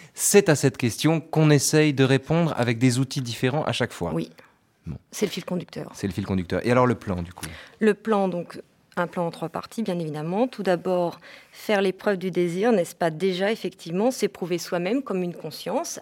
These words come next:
Speaker 2: animée par une force qui la déborde et qui l'entraîne ?
Speaker 1: En, en d'autres termes, je suis soumis,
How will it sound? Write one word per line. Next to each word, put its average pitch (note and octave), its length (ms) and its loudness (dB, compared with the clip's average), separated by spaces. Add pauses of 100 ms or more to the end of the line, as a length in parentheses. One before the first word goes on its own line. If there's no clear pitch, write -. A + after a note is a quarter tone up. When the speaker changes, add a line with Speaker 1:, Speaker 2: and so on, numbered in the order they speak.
(100)
Speaker 2:
animée F#3 560 -4 (380)
par F#3 180 0
une D#3+ 80 -6
force - 600 -6
qui - 160 -2
la E3+ 120 2
déborde E3+ 440 -4
et A#3+ 40 0
qui A3 140 -10
l'entraîne ? D#3 420 -10 (380)
Speaker 1:
En, G2+ 140 2
en A2+ 240 2
d'autres G2+ 260 2
termes, D3 380 4 (120)
je F#2+ 380 2
suis D#3+ 300 4
soumis, F#3+ 760 2